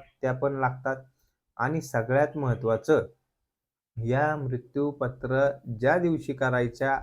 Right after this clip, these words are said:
आपल्या तारखा ठरलेल्या असतील, म्हणजेच समजा मृत्यूपत्र आज करायचं आहे, तर मृत्यूपत्र करून ठेवणारी व्यक्ती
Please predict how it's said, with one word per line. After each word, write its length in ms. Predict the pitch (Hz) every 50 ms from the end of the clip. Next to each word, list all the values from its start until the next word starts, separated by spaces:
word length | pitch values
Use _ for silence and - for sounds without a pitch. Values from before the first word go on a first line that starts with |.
| - _
आपल्या 360 | - - 117 - - 131 131 131
तारखा 400 | 131 - 123 120 120 123 139 139
ठरलेल्या 560 | 139 - 127 120 113 120 127 131 139 147 131
असतील, 420 | 117 - - _ - 113 110 107 107 - _ _ _ _ _ _ _ _ _ _ _ _ -
म्हणजेच 460 | 120 131 156 160 139 110 - - - _ _ _ _ _
समजा 320 | - - 117 120 127 143 147
मृत्यूपत्र 640 | 143 135 135 131 131 147 135 139 143 139 - 147 151 - -
आज 260 | 139 151 151 156 -
करायचं 420 | - - 123 120 113 107 - 107
आहे, 260 | 107 98 95 98 92 92 - _ _ _ _ _ _ _ _ - 151
तर 240 | 156 139 104 92 92 - _ _ _ _ _ _
मृत्यूपत्र 920 | 117 117 127 147 143 - - - 214 226 220 - 165 151 - - 147 156 160 156 156 -
करून 280 | 147 143 147 151 156 151
ठेवणारी 520 | - 117 117 117 120 120 123 123 127 123
व्यक्ती 540 | 113 113 147 175 185 180 - - - 104